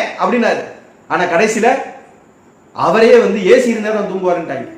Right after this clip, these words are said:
நல்ல வேளை அன்னைக்கெல்லாம் செல்போன் இல்ல, இல்லைனாக்கா iPhone கேட்டாருன்னு சொல்லுவாங்க, டேப் கேட்டாருன்னு சொல்லுவாங்க. அவருடைய சொத்து எவ்வளவுயா?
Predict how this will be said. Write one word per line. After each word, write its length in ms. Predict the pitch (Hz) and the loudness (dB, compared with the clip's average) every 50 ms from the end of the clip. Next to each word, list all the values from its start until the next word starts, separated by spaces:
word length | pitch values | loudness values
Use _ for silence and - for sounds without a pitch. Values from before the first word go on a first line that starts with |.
| - - - - - - _ _ _ _ _ _ _ _ _ _ _ | -20 -20 -20 -20 -20 -20 _ _ _ _ _ _ _ _ _ _ _
நல்ல 240 | 117 143 196 254 262 | -4 0 4 6 8
வேளை 240 | 262 262 262 247 | 8 8 8 6
அன்னைக்கெல்லாம் 400 | 214 202 226 220 226 240 247 - | 4 4 2 2 2 2 2 4
செல்போன் 400 | - 233 262 269 - 254 247 226 | 4 4 2 4 4 2 2 2
இல்ல, 160 | 214 196 175 139 - - - - - - - - _ | 2 2 0 0 -2 -4 -8 -16 -20 -20 -20 -14 _
இல்லைனாக்கா 360 | 170 220 254 247 254 247 262 262 262 | 0 2 4 4 4 4 6 6 6
iPhone 320 | 285 262 - 285 269 247 | 4 6 4 4 4 6
கேட்டாருன்னு 420 | 233 247 - 240 226 226 226 220 | 6 6 6 6 6 6 6 4
சொல்லுவாங்க, 300 | 208 202 196 190 175 147 131 - - - - - - _ _ _ _ _ _ _ _ _ _ _ _ _ _ _ _ | 4 2 2 2 0 -2 -6 -10 -14 -18 -20 -20 -20 _ _ _ _ _ _ _ _ _ _ _ _ _ _ _ _
டேப் 360 | 208 220 269 294 294 285 240 | 2 4 6 6 6 6 6
கேட்டாருன்னு 340 | 254 240 - 247 233 233 220 | 6 6 6 4 4 4 4
சொல்லுவாங்க. 360 | 214 202 202 190 180 165 139 - - - - - - _ _ _ _ _ _ _ _ _ _ _ _ _ _ _ _ - | 2 2 2 0 0 -2 -4 -8 -14 -16 -20 -20 -20 _ _ _ _ _ _ _ _ _ _ _ _ _ _ _ _ -4
அவருடைய 320 | - 170 190 196 185 180 - | 0 2 2 2 2 4 4
சொத்து 280 | 247 175 - - 370 370 | 4 4 6 6 6 6
எவ்வளவுயா? 380 | 269 240 214 185 170 175 190 214 | 8 8 6 4 4 2 2 2